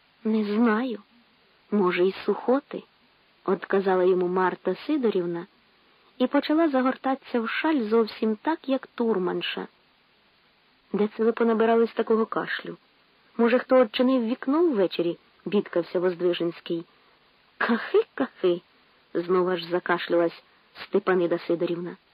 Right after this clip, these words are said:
Обидві дами були здоровісінькі і ситі, навіть гладкі. У Марти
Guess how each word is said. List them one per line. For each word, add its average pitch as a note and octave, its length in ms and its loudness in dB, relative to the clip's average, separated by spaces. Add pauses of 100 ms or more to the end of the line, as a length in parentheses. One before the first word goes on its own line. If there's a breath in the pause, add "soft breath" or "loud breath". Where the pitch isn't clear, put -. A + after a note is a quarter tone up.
(1300)
Обидві G#3 520 2
дами G#3+ 360 -2
були G3+ 300 2
здоровісінькі G3+ 1400 -2 (360)
і G#3+ 140 0 (180)
ситі, F3 460 -2 (600 soft breath)
навіть G3+ 360 0
гладкі. F#3 760 -4 (1080)
У G#3 60 2
Марти A#3+ 460 0